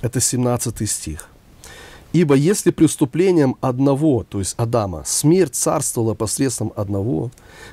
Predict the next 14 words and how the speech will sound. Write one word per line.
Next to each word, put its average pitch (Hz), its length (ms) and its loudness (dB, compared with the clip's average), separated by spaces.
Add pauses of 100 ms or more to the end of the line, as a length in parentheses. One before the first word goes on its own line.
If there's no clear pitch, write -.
(140)
то 165 180 10
тем 196 400 0
более 131 800 6 (180)
приемлющие 139 1400 2 (120)
обилие 123 680 2
благодати 120 840 -2 (920)
и 139 160 4
дар 147 360 4
праведности 123 920 -2 (420)
будут 123 420 2
царствовать 190 640 2
в 175 100 -6
жизни 110 500 -2 (360)
посредством 120 760 0